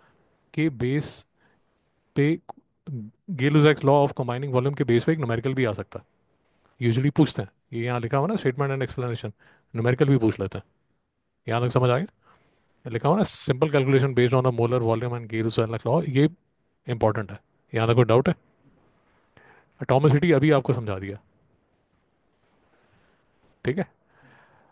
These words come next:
एक और बहुत, बहुत, बहुत इंपॉर्टेंट है ये वाला फॉर्मूला,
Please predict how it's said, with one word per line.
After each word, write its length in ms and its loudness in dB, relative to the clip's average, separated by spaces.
एक 200 2
और 200 8
बहुत, 300 2
बहुत, 280 2
बहुत 320 0
इंपॉर्टेंट 400 -4
है 80 -12
ये 120 2
वाला 180 4
फॉर्मूला, 340 -6